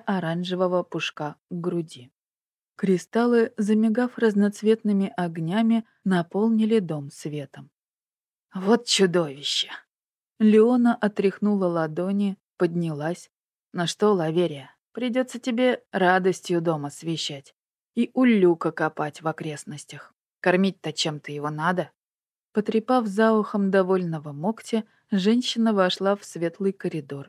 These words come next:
жилища. Девушка уже не слышала кормилицу. Она что-то шептала своему маленькому другу о любви и о том, как он ей дорог.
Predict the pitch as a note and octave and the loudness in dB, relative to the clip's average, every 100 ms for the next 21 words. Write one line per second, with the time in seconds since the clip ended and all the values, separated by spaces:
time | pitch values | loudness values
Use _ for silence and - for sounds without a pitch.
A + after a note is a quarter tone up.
0 | _ E3 E3+ D3+ C3+ - - - _ _ | _ -6 -4 -4 -8 -10 -10 -12 _ _
1 | _ _ _ _ _ _ _ F#3 F3 G#3+ | _ _ _ _ _ _ _ -6 2 4
2 | A3+ G#3+ - G#3 G3+ - G#3 A3 G#3 G#3 | 4 2 2 0 0 0 0 2 2 0
3 | G#3 A3+ G3+ - C3+ - D3 D3+ D3+ C3+ | 0 0 0 -2 -10 -12 -10 -8 -10 -12
4 | - - - _ _ - G3 B3+ A#3+ - | -20 -20 -20 _ _ -2 2 2 0 -2
5 | A3 G#3+ G3+ F#3+ - G#3 G#3+ G3+ - F3 | -4 -2 -6 -6 -6 -4 -2 -2 -6 -4
6 | F3 F3 F3 F3 F3+ E3+ E3 E3 D#3+ D3 | -2 -2 -4 0 0 -2 -8 -10 -10 -8
7 | D3+ G3 G3 F#3 _ - F#3+ F3 D3+ C#3+ | -4 -2 -2 -4 _ -4 -2 -2 -4 -8
8 | F3+ G#3+ - G3 G3+ G3 B3 A#3+ A#3 F3 | -4 -4 -4 -2 0 0 0 -2 0 -4
9 | - E3 E3 E3+ F3 E3 C3+ C3+ - - | -4 -8 -6 -4 -4 -4 -8 -12 -20 -20